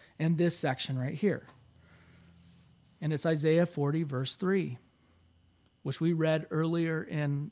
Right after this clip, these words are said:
our service together. "Prepare a way for the Lord. Make straight the way. The valleys will be lifted up and the hills will be lowered."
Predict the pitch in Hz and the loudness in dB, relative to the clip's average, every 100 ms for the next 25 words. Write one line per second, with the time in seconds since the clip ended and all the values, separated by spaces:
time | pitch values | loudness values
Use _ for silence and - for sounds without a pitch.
0 | - 135 135 165 139 120 - 139 131 - | -10 -10 -8 -8 -8 -10 -14 -14 -12 -14
1 | - _ _ _ _ _ _ _ _ _ | -16 _ _ _ _ _ _ _ _ _
2 | _ _ _ 160 156 - 190 202 202 190 | _ _ _ -8 -8 -6 -4 -2 -2 -2
3 | 190 - - 156 143 147 117 104 104 117 | -4 -8 -8 -6 -4 -2 -4 -6 -8 -12
4 | 131 - _ _ _ _ - 117 117 120 | -16 -20 _ _ _ _ -12 -10 -10 -12
5 | - 175 - _ _ _ _ _ _ _ | -14 -20 -20 _ _ _ _ _ _ _
6 | _ - 175 - - - 185 190 - _ | _ -2 -2 -2 -6 0 2 2 -2 _
7 | - 151 151 139 160 175 156 135 135 156 | -14 -6 -4 -4 -4 -4 -6 -8 -10 -14
8 | 147 _ _ _ _ _ _ _ _ _ | -20 _ _ _ _ _ _ _ _ _
9 | _ _ _ _ - 165 175 196 202 175 | _ _ _ _ -8 0 4 6 6 6
10 | 180 180 185 185 185 175 175 160 143 139 | 2 2 2 2 0 2 0 -2 -2 -2
11 | 175 165 147 139 135 135 127 123 123 139 | -2 -4 -6 -8 -8 -8 -8 -8 -10 -12